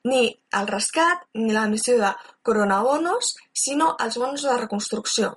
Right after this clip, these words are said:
que, com hem dit abans, no generarien mutualitz-, mutualització de la deuta. I ara s-, tots ens preguntarem, «I ara què? Ara què farem?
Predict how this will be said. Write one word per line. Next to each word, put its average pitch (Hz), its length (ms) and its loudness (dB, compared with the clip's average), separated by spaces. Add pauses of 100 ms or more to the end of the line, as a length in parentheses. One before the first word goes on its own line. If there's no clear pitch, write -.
que, 202 160 -4
com 196 160 0
hem 196 320 0
dit 220 180 0
abans, 392 380 0 (560)
no 277 240 2
generarien 247 720 2 (720)
mutualitz-, 240 560 0 (400)
mutualització 214 720 0
de 262 80 4
la 208 180 0
deuta. 190 380 -2 (1300)
I 262 160 2
ara 302 160 0
s-, - 240 -10
tots 240 240 0
ens 247 100 -4
preguntarem, 208 600 0 (480)
«I 214 80 2
ara 202 80 0
què? 202 160 -4 (240)
Ara 208 160 -2
què 208 80 -4
farem? 208 320 0